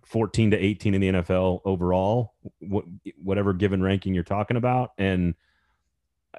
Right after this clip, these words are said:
if you've got a top ten offense and a middle of the pack defense, you're probably a pretty damn good football team. So, uh,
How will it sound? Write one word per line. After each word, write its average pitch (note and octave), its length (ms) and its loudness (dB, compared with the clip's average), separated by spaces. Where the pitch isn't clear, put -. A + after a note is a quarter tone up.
if - 180 -8
you've G#2 120 0
got A#2 120 4
a G2+ 40 0
top A#2 260 0
ten A2 160 0
offense G#2 400 2
and F#2+ 80 2
a F2 80 0
middle G#2 380 2
of G#2 40 0
the G2+ 60 0
pack G#2 300 -4
defense, F#2+ 460 -4
you're F#2 140 -4
probably F#2+ 520 0
a F2+ 60 4
pretty F#2 260 -4
damn F2 220 -2
good E2+ 160 -2
football D#2 320 -6
team. D2 240 -12
So, D#2 380 -8
uh, E2+ 160 -8